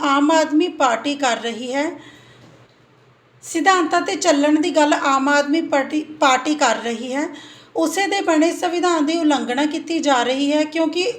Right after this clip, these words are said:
ਉਸੇ ਸੰਵਿਧਾਨ ਕਰਕੇ ਈ ਟੀ ਟੀ ਦੋ ਹਜ਼ਾਰ ਤਿੰਨ ਸੌ ਚੌਂਹਠ ਭਰਤੀ ਡਬਲ ਬੈਂਚ ਤੋਂ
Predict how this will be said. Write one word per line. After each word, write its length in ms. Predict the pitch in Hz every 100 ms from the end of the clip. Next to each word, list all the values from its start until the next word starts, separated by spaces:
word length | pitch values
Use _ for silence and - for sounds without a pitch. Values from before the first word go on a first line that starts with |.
| -
ਉਸੇ 360 | 302 294 381 392
ਸੰਵਿਧਾਨ 680 | - 359 339 294 349 294 277
ਕਰਕੇ 360 | 277 - 262 285
ਈ 140 | 320 302
ਟੀ 180 | 320 330
ਟੀ 140 | 359
ਦੋ 200 | 285 269
ਹਜ਼ਾਰ 320 | 254 277 302
ਤਿੰਨ 180 | 302 294
ਸੌ 180 | - 330
ਚੌਂਹਠ 420 | 320 302 254 277 285
ਭਰਤੀ 380 | 330 285 285 320
ਡਬਲ 380 | 247 247 254 277
ਬੈਂਚ 340 | 277 269 -
ਤੋਂ 300 | - 226 247